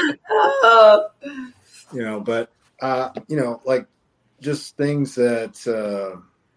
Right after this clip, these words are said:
Speaker 2: you know, it's like flying a helicopter, uh, shooting an, an A R or an M sixteen. Uh, you know, that's not,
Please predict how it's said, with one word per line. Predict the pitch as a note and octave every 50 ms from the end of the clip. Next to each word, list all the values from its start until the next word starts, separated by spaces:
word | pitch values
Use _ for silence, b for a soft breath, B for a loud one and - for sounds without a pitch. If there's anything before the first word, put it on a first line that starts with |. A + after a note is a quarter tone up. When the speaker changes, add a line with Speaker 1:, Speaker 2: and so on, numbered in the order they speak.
| _ _ _ _ _ _ _
Speaker 2:
you | A2 A2 G#2+
know, | G2+ G2 F#2+
it's | F#2 - -
like | A2 G#2+ G#2 G2+ - _ _ _ _ _ _ _ _ _ _ _ _ - - - - - - _ _ _ -
flying | - B2+ A#2+ A#2+ A#2+
a | A#2
helicopter, | A2+ A#2+ A#2+ A#2 A#2 B2 A#2 A#2 A#2 - A#2 A#2 A2+ A2+ A2+ A2+ A2+ G2+ _ _ _ _ F#2
uh, | F#2 F#2 F2+ F2+ F2 F2 F2 F2
shooting | - - - B2 A#2 A2 A2
an, | G#2+ G#2+ G#2+
an | G#2+ A2 G2+ - - F#2+ F#2+ F#2+ G2 G#2
A | G#2+ A2 A2
R | G#2+ G#2+ G#2+ G#2+ G#2+
or | G2+ F#2+ F#2 F2+
an | F#2 G2
M | G2+ G2+
sixteen. | - - G#2+ G2+ - - - G#2+ G#2 G#2 G#2 G2+ G2+ G2+ _ _ _ _ _ _ _ _ _ _ _ _ _
Uh, | G2 G#2 - - _ _ -
you | A#2+
know, | A#2+ A2 G#2 G#2
that's | A#2+ A#2+ A#2 -
not, | C3+ B2 A#2+ - _